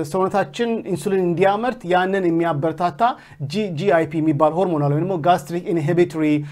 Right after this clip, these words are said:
እ፣ ፖሊፔፕታይድ ይባላል። ማለት እናንተ እሱ ምን መሰራላችሁም የዚህ ዋና ስራ ብዙ ስራ ቢኖረውም ለምሳሌ ለቦና-፣ ለ-፣ ለአጥንታችን ጥንካሬ ቢ-፣ አስተዋጽኦ ቢያደርግም፣ እ፣ በተለያየ መንገድ በሰውነታችን ላይ ብዙ አይነት የፊዚዮሎጂካል፣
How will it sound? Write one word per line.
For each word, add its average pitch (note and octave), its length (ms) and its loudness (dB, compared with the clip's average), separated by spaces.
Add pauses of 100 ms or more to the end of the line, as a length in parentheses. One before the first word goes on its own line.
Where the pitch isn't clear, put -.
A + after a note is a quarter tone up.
እ፣ D#3 120 0 (340)
ፖሊፔፕታይድ D#3+ 680 2
ይባላል። D3+ 540 2
ማለት D3 300 0
እናንተ D3 300 2
እሱ D3 160 -6
ምን D#3+ 180 -2
መሰራላችሁም D3+ 640 0 (240)
የዚህ G#3+ 420 6
ዋና C4+ 340 2
ስራ D3+ 220 -2
ብዙ F#3 220 -2
ስራ G#3+ 220 2
ቢኖረውም D#3 420 2
ለምሳሌ C#3+ 400 0
ለቦና-፣ D#3 440 2
ለ-፣ D3 220 0
ለአጥንታችን D3+ 600 -4
ጥንካሬ D3+ 400 -2 (180)
ቢ-፣ C3+ 140 -12 (280)
አስተዋጽኦ D#3+ 440 0
ቢያደርግም፣ D3+ 480 2 (300)
እ፣ F3+ 220 2
በተለያየ G#3+ 540 4
መንገድ F#3+ 340 0
በሰውነታችን F3+ 540 -4
ላይ F3 140 2
ብዙ F3 200 -6
አይነት G#3 380 2
የፊዚዮሎጂካል፣ D#3+ 760 0